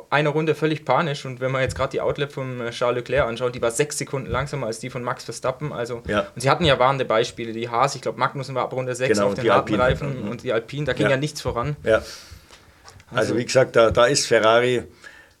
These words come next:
Speaker 2: zu wenig ruhig und jetzt könnten sie eigentlich mit diesem riesigen Rückstand, den sie ja unter normalen Umständen sowieso nicht mehr aufholen können in der W M,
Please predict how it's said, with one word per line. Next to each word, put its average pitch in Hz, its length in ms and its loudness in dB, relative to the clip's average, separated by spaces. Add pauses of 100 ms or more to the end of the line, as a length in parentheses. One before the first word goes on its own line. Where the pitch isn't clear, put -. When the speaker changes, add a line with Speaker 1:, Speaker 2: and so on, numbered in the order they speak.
(100)
Speaker 2:
zu 156 180 4
wenig 143 300 6
ruhig 151 240 8
und 127 120 4
jetzt - 260 0
könnten 139 340 2
sie 120 160 4
eigentlich 110 240 0
mit 113 100 -2
diesem 120 200 -2
riesigen 139 420 2
Rückstand, 127 360 2
den 120 140 2
sie 110 140 2
ja 113 80 10
unter 113 320 4
normalen 110 280 4
Umständen 120 360 -2
sowieso 110 340 0
nicht 113 140 0
mehr 101 100 2
aufholen 98 340 -4
können 107 200 2
in 107 80 0
der 104 140 2
W 107 60 4
M, 113 200 0